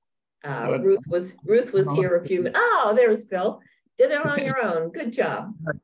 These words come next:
Speaker 2: On my own.
Speaker 1: Yeah.
Speaker 2: Dave, I think the, the meeting just, just having come off of a, uh, Smart Justice monthly meeting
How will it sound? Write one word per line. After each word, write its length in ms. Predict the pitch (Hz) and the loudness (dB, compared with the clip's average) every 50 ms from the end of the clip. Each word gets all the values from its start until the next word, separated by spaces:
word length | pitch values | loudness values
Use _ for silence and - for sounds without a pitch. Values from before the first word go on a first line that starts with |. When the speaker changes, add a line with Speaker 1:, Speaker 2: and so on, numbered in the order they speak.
| - - | -18 -12
Speaker 2:
On 220 | 175 165 165 165 165 | -6 -2 0 0 2
my 200 | 156 156 156 156 | 2 0 0 0
own. 340 | 156 165 160 165 160 - - _ - - - - _ - - - - - | -2 -2 -2 -4 -6 -10 -16 _ -10 -10 -10 -10 _ -18 -18 -16 -12 -8
Speaker 1:
Yeah. 320 | 160 139 120 95 82 - - - _ _ _ _ _ _ _ _ _ _ _ _ _ _ _ _ _ _ _ _ - | -6 -6 -6 -6 -8 -12 -16 -20 _ _ _ _ _ _ _ _ _ _ _ _ _ _ _ _ _ _ _ _ -2
Speaker 2:
Dave, 260 | 139 135 143 143 170 | 0 2 2 2 2
I 140 | - - 139 | 2 0 0
think 320 | - 165 160 151 - - | 0 0 -2 -2 -2 -2
the, 260 | 147 139 127 127 123 120 | 0 0 2 2 0 0
the 120 | 120 127 | 0 0
meeting 480 | 123 123 139 139 147 139 139 139 131 120 | 0 0 0 0 0 0 0 0 0 0
just, 280 | 120 139 139 139 - - _ _ _ _ _ _ _ _ _ _ _ | 0 0 -2 -2 -6 -12 _ _ _ _ _ _ _ _ _ _ _
just 220 | - 147 120 - - | -8 -8 -6 -6 -4
having 420 | 143 143 135 135 135 127 120 110 | -4 -4 -2 -2 0 0 0 0
come 260 | - 131 131 123 123 | -2 0 2 2 2
off 240 | 131 131 131 - - | 2 2 0 -2 -2
of 220 | 139 120 107 113 | -4 -4 -2 -2
a, 260 | 117 117 117 113 113 107 | -2 0 0 -2 -2 -4
uh, 140 | 110 107 | -6 -6
Smart 400 | 104 - - 131 123 127 123 123 | -8 -10 -8 -4 -4 -4 -4 -4
Justice 520 | - 143 131 123 - - - 113 104 - - - | -6 -6 -6 -6 -8 -10 -10 -10 -10 -12 -8 -2
monthly 380 | 127 120 120 113 117 123 110 107 | 0 0 0 0 0 -2 0 0
meeting 480 | 110 120 127 120 113 113 107 104 101 | 2 0 0 0 0 -2 -2 -4 -6